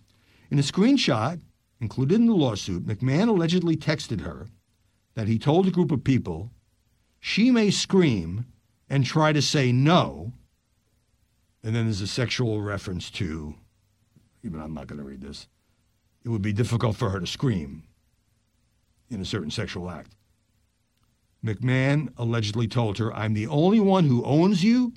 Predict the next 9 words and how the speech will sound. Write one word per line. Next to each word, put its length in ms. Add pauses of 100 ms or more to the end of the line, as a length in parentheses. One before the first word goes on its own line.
(500)
and 200
controls 840 (280)
who 200
I 140
want 460 (320)
to 240
F 240
you." 180 (840)
Now, 260